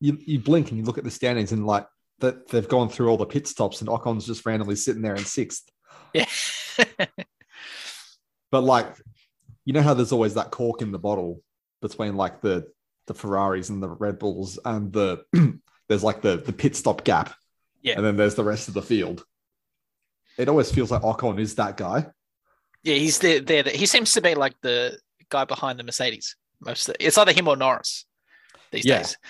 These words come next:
Speaker 1: it's,
Speaker 2: Yeah.
Speaker 1: yeah, but they're, they're, like, they're the corks all the
Speaker 2: Yeah.
Speaker 1: time.
Speaker 2: Yeah. It's, it's, it's weird with Alonso. <laughs> How is he only got twenty-nine points? He should be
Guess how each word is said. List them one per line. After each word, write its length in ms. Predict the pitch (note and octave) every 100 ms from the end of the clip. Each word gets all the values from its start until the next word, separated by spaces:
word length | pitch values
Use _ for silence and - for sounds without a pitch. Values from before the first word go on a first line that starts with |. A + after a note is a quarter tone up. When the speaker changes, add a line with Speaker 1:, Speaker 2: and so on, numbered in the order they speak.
| -
Speaker 1:
it's, 180 | B2 -
Speaker 2:
Yeah. 120 | B2
Speaker 1:
yeah, 240 | B2 F#2+ A#2
but 180 | D3 A#2+
they're, 140 | C3+ B2+
they're, 400 | A#2+ A#2 F#2 F2+
like, 160 | G#2
they're 100 | B2
the 80 | A2+
corks 540 | - A2+ - - - -
all 200 | A#2 G#2
the 80 | -
Speaker 2:
Yeah. 60 | G2
Speaker 1:
time. 180 | E2 - - -
Speaker 2:
Yeah. 180 | D#3 A#2+ - _ - B2+ C3+ - - _ _ _ _ _ _ _ _ _ _ _ _
It's, 160 | - -
it's, 260 | - - -
it's 720 | - - - - - - -
weird 240 | F#3+ D3+
with 140 | C3+
Alonso. 380 | B2+ B2+ B2+ -
<laughs> 20 |
How 160 | - C3+
is 160 | - -
he 80 | E3+
only 100 | D3
got 80 | -
twenty-nine 400 | C#3+ C3 B2+ A#2+
points? 260 | D3 B2
He 60 | D3
should 200 | G#3+ F3
be 220 | E3 C3+